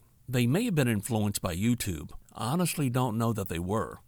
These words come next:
But their drive to make SoundCloud was most certainly to scratch an itch, just like Nick and Jeff.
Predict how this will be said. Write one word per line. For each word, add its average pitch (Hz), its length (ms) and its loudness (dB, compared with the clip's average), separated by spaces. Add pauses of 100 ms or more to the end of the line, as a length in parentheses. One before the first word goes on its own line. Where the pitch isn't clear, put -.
(260)
But 123 160 4
their 131 160 2
drive 165 440 0
to 160 120 2
make 147 160 2
SoundCloud 127 800 0
was 123 240 0
most 139 240 2
certainly 143 500 0 (160)
to 147 80 0
scratch 156 480 0
an 156 120 4
itch, - 440 -2
just 202 260 0
like 151 220 -2 (100)
Nick 117 440 -4 (200)
and 117 160 0
Jeff. - 280 -6